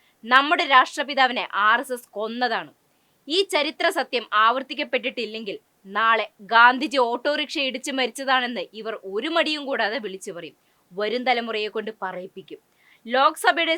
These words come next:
സെൻട്രൽ ഗാലറിയിൽ ഗാന്ധിയുടെ ഫോട്ടോയുടെ നേരെ എതിർവശത്ത് ഗാന്ധിവധം ആസൂത്രണം ചെയ്ത സവർക്കറുടെ ചിത്രം വെച്ച് മാല ചാർത്തി ആരാധിക്കുന്നവരാണ് ഇന്ന് രാജ്യം ഭരിക്കുന്നത്. അതുകൊണ്ട് ചരിത്രം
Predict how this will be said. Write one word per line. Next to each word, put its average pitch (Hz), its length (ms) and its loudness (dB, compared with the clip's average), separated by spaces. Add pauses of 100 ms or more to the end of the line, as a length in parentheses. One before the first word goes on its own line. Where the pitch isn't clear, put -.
സെൻട്രൽ 254 300 0 (100)
ഗാലറിയിൽ 262 420 0 (140)
ഗാന്ധിയുടെ 247 520 2
ഫോട്ടോയുടെ 247 500 -2
നേരെ 214 320 -6 (100)
എതിർവശത്ത് 214 680 -4 (400)
ഗാന്ധിവധം 233 720 0 (220)
ആസൂത്രണം 262 520 -4
ചെയ്ത 220 220 -6 (140)
സവർക്കറുടെ 240 540 -4 (100)
ചിത്രം 254 320 -8
വെച്ച് 247 220 -6
മാല 220 400 -2
ചാർത്തി 247 360 -4 (140)
ആരാധിക്കുന്നവരാണ് 247 960 -2 (400)
ഇന്ന് 226 280 -6
രാജ്യം 202 360 0
ഭരിക്കുന്നത്. 180 420 -10 (480)
അതുകൊണ്ട് 202 440 -6 (220)
ചരിത്രം 220 380 -4